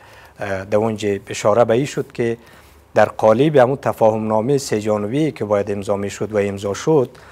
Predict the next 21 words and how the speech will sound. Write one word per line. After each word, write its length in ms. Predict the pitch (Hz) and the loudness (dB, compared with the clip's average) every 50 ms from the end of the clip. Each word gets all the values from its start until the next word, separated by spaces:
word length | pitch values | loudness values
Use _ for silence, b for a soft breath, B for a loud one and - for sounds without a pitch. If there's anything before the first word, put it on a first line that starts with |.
| B B B B B B B B B | B B B B B B B B B
یک 260 | 117 113 135 160 170 156 | 2 4 6 6 6 6
بخشش 520 | 156 147 160 151 - - - 156 - - | 4 4 4 4 2 0 -4 -4 -4 -4
پیشنهاد 580 | - - 117 - - 113 104 - 143 151 151 135 | -4 -4 -4 -4 -4 -6 0 4 4 4 6 4
از 120 | 123 - | 2 0
طرف 260 | - 131 131 - - | 0 0 0 0 -2
کمیسیون 420 | - 120 110 104 - - 131 123 110 | -6 -8 -8 -8 -6 -6 -4 -4 -2
برای 180 | 107 104 113 | -2 -2 -4
شرکت 440 | - - 98 - - 127 120 - - - | -4 -8 -10 -4 -2 -2 -2 -2 -4 -10
قراردادی 720 | 113 101 98 95 98 104 98 - - 127 120 117 110 - B B B B B B B B B | -8 -6 -6 -4 -4 -6 -6 -4 -2 0 0 0 0 -2 B B B B B B B B B
در 160 | - 110 101 101 | 4 4 4 4
ملوکی 380 | 104 107 120 131 131 - 185 | 2 2 2 2 2 2 2
بود 220 | 170 165 165 - - | 2 2 -2 -4 -2
که 240 | - 160 165 160 - b b b b b b b _ - | -2 -2 -2 -4 -6 b b b b b b b _ 2
تنظیم 720 | 123 113 113 120 117 120 160 170 175 175 170 165 156 123 | 2 4 4 2 0 -2 -2 0 0 0 0 0 2 4
وقت 320 | 135 151 160 - - - 165 | 6 4 4 4 0 -2 2
دستگاه‌های 760 | 143 139 139 135 131 120 104 - - - 110 107 117 127 135 | 2 4 2 2 0 -4 -6 -6 -2 0 2 4 4 4 4
بایومتریک 480 | 117 113 104 107 104 - - 113 - 113 | 4 2 -2 -2 -4 -6 -6 -6 -4 -4
هم 100 | 101 101 | -6 -6
اونا 160 | 98 98 95 | -6 -10 -10
مسئولیت 380 | 95 92 - - 98 90 90 - - | -12 -12 -14 -14 -14 -16 -16 -18 -20
بگیرن، 220 | 98 - 95 | -20 -20 -20